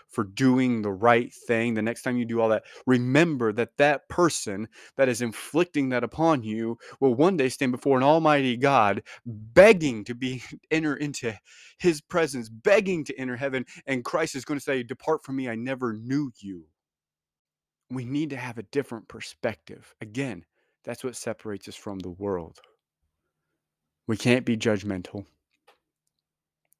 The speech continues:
We have to stand on truth, but we can't be judgmental. We have to speak that truth in love. We have to do it with gentleness and respect, like we talked about last week,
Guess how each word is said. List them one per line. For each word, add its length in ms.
We 80
have 120
to 80
stand 280
on 100
truth, 560
but 100
we 80
can't 260
be 80
judgmental. 680
We 140
have 220
to 100
speak 500
that 180
truth 380
in 260
love. 480
We 80
have 100
to 100
do 160
it 40
with 100
gentleness 520
and 200
respect, 720
like 160
we 60
talked 280
about 240
last 340
week, 340